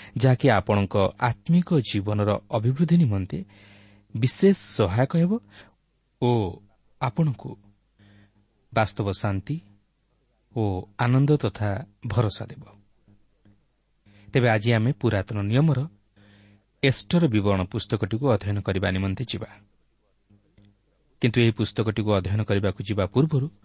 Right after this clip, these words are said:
ଏହି ପୁସ୍ତକର ପୃଷ୍ଠଭୂମି ପ୍ରତି ଟିକେ ଲକ୍ଷ୍ୟ କରିବାକୁ ଯିବା।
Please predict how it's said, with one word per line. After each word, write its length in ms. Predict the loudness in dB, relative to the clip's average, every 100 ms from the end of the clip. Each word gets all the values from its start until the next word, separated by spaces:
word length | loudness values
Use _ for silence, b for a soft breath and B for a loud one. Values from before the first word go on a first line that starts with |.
| b b b b b b _ _ _
ଏହି 140 | 4 4
ପୁସ୍ତକର 500 | 2 2 0 2 2
ପୃଷ୍ଠଭୂମି 640 | 2 -4 -2 -4 0 0 0
ପ୍ରତି 260 | -2 -2
ଟିକେ 260 | -2 0 0 0 -4 -2
ଲକ୍ଷ୍ୟ 280 | -2 0 -2
କରିବାକୁ 340 | 0 -4 -6
ଯିବା। 260 | -10 -12